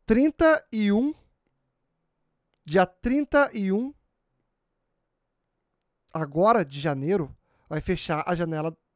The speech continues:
da Europa. As-, o principal, né, a principal janela da Europa.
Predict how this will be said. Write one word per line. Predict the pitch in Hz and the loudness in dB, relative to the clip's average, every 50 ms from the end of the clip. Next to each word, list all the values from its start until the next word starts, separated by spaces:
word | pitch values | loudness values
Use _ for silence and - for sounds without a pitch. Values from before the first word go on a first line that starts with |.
| _ _ - | _ _ -8
da | 160 156 | -6 -4
Europa. | 165 185 190 165 - - - - - _ _ _ _ _ _ _ _ _ _ _ _ _ _ _ _ _ | -2 -2 -2 -4 -6 -8 -12 -14 -14 _ _ _ _ _ _ _ _ _ _ _ _ _ _ _ _ _
As-, | - 127 - - | -20 -20 -18 -14
o | - - 151 139 | -10 -10 -10 -8
principal, | - - 165 151 - 175 - _ - 180 185 190 165 147 - | -8 -8 -8 -8 -8 -10 -6 _ 0 0 2 0 0 -4 -6
né, | 156 156 | -8 -8
a | 165 | -8
principal | - - 143 - - - 180 208 | -6 -8 -12 -8 -6 -2 -2 -2
janela | 196 202 185 170 175 175 170 | -2 -2 -2 -4 -4 -4 -4
da | 165 | -4
Europa. | 160 151 139 120 - - - | -6 -6 -6 -8 -10 -14 -18